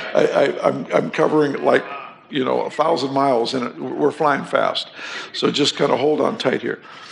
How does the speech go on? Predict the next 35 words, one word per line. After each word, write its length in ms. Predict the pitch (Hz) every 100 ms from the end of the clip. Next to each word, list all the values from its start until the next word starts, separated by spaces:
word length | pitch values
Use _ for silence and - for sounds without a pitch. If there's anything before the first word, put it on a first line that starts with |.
| -
So 180 | - 151
here 340 | 123 214 220
the 180 | 190 143
Lord 540 | 139 151 214 185 127 -
actually 440 | 147 143 - 139
connects 640 | 135 - 151 170 170 - - - -
the 100 | -
worship 460 | 117 139 190 - -
expression. 760 | 185 - - 165 160 - - - - -
He 80 | 151
says, 240 | - 147
actually, 420 | 190 180 - 151 143
in 140 | 135
the, 120 | 127
in 140 | - 131
the 100 | 135
Amos 260 | 170 180
pos-, 280 | - 170 131 156
passage, 420 | - 160 151 117 110
he 100 | 131
says, 300 | - 131 - - - - -
"That 540 | 117 107 170 196 -
they 180 | 180 175
might 400 | 170 151 156 -
possess 540 | - 135 - 147 139 -
the 160 | 131
remnant 640 | 120 127 143 151 143 139 -
of 240 | 143 117 -
Edom." 460 | 147 123 110 87 - _ _ - -
Do 80 | 127
you 40 |
remember 220 | 135 165
who 160 | 170 180
Edom 300 | 185 175 127
was? 300 | 101 - -